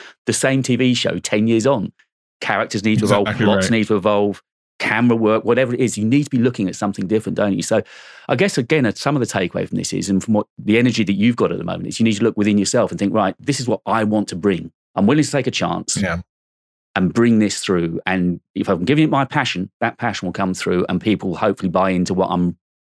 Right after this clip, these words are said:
Speaker 1: trying to bring to the table."
Speaker 2: Yeah, I mean, that's the theory. And, um, I think at this point, having done it the other way,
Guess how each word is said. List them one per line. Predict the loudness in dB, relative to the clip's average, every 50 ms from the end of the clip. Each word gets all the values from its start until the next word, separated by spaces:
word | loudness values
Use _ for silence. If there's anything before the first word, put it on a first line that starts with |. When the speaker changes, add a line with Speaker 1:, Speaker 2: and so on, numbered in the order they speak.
| _ -2
Speaker 1:
trying | -2 0 0
to | 2
bring | 0 0 0 0
to | -2 -2
the | -4
table." | -2 -2 -4 -4 -4 -4 -6 -10 -10 _ _ _ _ _ _ _ _ _ _ _ _ _ _ _ _ _ _ _ _ _ _ _ _ _ _ _ _
Speaker 2:
Yeah, | 0 0 2 2
I | 4
mean, | 4 4 4
that's | 4 2 0 0 -2
the | -4 -2
theory. | 0 2 2 4 2 2 0 0 -2
And, | -2 0 2 4 4 4 4
um, | 2 2 2 2 0 0
I | 0 0
think | 0 2 2 2
at | 2 2
this | 0 0 0
point, | 0 0 2 2 0 -2 -2
having | -2 0 0 2 4 4 4 4 4 2
done | 2 0 0
it | 0 0 0
the | 0 0
other | 0 2 2 2
way, | 2 2 2 2 0 -2 -4